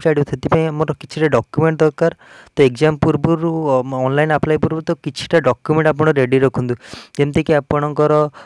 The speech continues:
ଅ, ବାପାଙ୍କର income certificate,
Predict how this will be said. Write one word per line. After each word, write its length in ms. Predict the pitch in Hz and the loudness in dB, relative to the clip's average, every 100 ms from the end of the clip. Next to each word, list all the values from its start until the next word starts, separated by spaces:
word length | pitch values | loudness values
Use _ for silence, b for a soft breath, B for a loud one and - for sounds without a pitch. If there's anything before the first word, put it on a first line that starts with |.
| B - | B -2
ଅ, 80 | 131 131 127 127 123 | 2 2 2 0 0
ବାପାଙ୍କର 480 | 123 - 143 139 151 | 0 0 -2 0 0
income 440 | 127 123 - 151 | 0 -2 -2 -2
certificate, 840 | 139 135 - 123 127 - 131 131 | 0 0 0 0 0 0 -2 -2